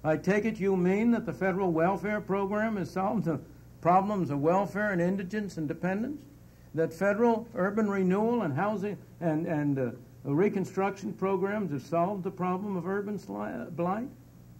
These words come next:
Well, the people, after all, are catching on. So I think it is not entirely hopeless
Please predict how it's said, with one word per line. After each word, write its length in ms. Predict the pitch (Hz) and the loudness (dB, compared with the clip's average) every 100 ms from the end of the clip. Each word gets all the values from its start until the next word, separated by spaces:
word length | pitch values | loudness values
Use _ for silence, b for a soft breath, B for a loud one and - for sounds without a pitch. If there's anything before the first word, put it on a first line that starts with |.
| - - - - - - - | -20 -20 -20 -20 -20 -20 -8
Well, 160 | - 277 | 0 0
the 80 | |
people, 400 | 254 269 277 269 | 2 0 0 2
after 300 | 240 254 233 | 2 2 2
all, 140 | 220 233 | 2 4
are 160 | 226 | 2
catching 420 | 254 220 214 202 160 | 2 -2 -2 -2 -2
on. 200 | 107 - - - - - - - | -2 -8 -18 -20 -20 -20 -20 -20
So 240 | - 202 202 | -8 -4 2
I 180 | 202 | 2
think 340 | 190 220 220 220 | 2 2 2 2
it 100 | 160 | -2
is 140 | 143 | 0
not 240 | 165 180 180 | 2 2 0
entirely 480 | 170 165 165 170 | 0 2 4 4
hopeless 420 | 147 151 - - | 2 0 -4 -12